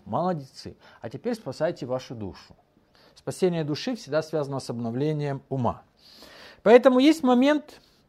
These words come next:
когда до рождения свыше в ваш ум вкладывалась мудрость земная. Причём делалось это целенаправленно. Целенаправленно. Рождение свыше духа открывает доступ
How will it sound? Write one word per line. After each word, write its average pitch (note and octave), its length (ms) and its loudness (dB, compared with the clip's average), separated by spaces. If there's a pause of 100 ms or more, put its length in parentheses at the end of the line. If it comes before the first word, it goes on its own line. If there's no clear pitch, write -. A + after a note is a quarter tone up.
(640)
когда D#3 280 6
до G3+ 180 10
рождения F#3+ 600 6
свыше F#3+ 560 -4
в C#3 60 -4
ваш E3+ 340 -4
ум G#3 180 0
вкладывалась D#3+ 760 0
мудрость C3 440 -4
земная. A#2+ 300 -6
Причём G3+ 340 -8
делалось B3 400 -2
это C#3+ 160 -6
целенаправленно. D3+ 1400 -8 (600)
Целенаправленно. G#2+ 840 -2 (1600)
Рождение C4+ 640 6
свыше C4 440 0
духа A3 600 2 (220)
открывает A#3 920 6
доступ G3+ 480 10